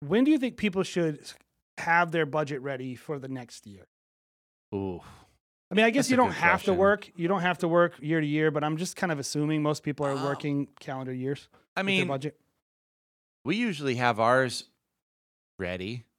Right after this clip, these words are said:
Speaker 2: like, January, February, March.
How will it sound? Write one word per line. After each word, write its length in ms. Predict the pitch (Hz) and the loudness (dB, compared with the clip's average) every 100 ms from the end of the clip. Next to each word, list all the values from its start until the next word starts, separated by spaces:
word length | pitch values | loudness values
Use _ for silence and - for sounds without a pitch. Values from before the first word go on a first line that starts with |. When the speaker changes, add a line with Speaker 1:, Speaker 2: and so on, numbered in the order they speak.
| _ _ _ _ | _ _ _ _
Speaker 2:
like, 140 | 101 - _ _ _ - | -10 -10 _ _ _ -8
January, 380 | 101 135 139 | -6 -4 -4
February, 540 | 131 123 135 156 175 160 _ | -4 -6 -6 -8 -10 -14 _
March. 460 | 120 160 - - | -6 -4 -6 -18